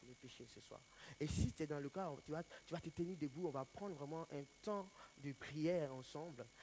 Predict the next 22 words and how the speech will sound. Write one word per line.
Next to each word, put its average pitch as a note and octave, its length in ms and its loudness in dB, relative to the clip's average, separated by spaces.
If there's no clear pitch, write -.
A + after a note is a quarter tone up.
Et B2+ 160 0
après, G3 360 2
c'est D3+ 100 -2
vrai D#3+ 100 2
qu'on F3 120 2
va C#3 60 2
pas, C3+ 220 2
après, G#3 160 0
on D#3+ 120 6
va D3+ 100 4
prier. E3 540 4
Et, D3+ 140 2
et - 20 0
si - 160 0
tu - 120 -2
es - 20 4
oppressé D3 500 -2
par D3 180 -2
quoi E3 140 -2
que E3+ 140 -6
ce D3 100 -6
soit, E3+ 340 0